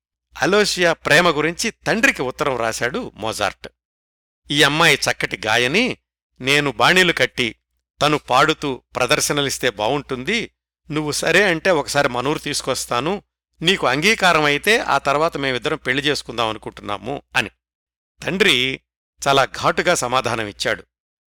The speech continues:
"నిన్ను అమ్మని పంపించింది నువ్వు ప్యారిస్కెళ్ళి ప్రముఖులతో పరిచయాలు పెంచుకుని పేరు డబ్బు సంపాదించాలని.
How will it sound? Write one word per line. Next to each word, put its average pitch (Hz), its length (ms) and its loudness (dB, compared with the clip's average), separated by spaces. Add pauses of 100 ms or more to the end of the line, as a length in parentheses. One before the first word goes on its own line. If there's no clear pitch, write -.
(140)
"నిన్ను 160 480 -2
అమ్మని 151 400 2
పంపించింది 143 880 -4
నువ్వు 135 300 -4
ప్యారిస్కెళ్ళి 139 960 0 (600)
ప్రముఖులతో 175 540 0
పరిచయాలు 147 580 0
పెంచుకుని 131 540 -4 (540)
పేరు 180 400 0
డబ్బు 139 420 -2
సంపాదించాలని. 123 1120 -2